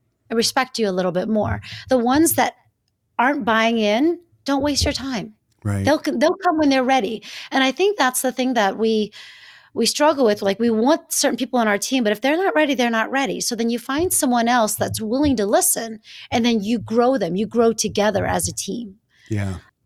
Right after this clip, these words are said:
Speaker 1: That's how I kinda pretty much developed my network.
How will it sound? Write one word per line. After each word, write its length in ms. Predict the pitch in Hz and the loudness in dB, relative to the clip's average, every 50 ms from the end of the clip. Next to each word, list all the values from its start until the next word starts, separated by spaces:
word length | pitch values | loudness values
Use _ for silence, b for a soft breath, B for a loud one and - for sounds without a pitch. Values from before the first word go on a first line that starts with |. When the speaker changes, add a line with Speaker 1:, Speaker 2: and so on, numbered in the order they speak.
| _ - | _ -2
Speaker 1:
That's 220 | 240 254 294 - - | -2 0 0 0 -2
how 120 | 269 - | -2 -2
I 140 | 220 208 226 226 | 0 -2 -2 -2
kinda 280 | - - 214 190 175 | -4 -6 -4 -4 -4
pretty 200 | - - 214 185 190 | -4 -4 -4 -2 -2
much 240 | 185 180 - - | -2 -4 -4 -4
developed 460 | - 196 165 190 185 180 214 - - 202 | -4 -4 -2 -2 -2 -2 -4 -6 -4 -2
my 260 | 202 196 190 208 220 | -2 0 0 2 2
network. 600 | 214 185 165 - - 180 - 226 - - - - | 0 0 -2 -4 -4 -4 -4 -4 -6 -8 -16 -20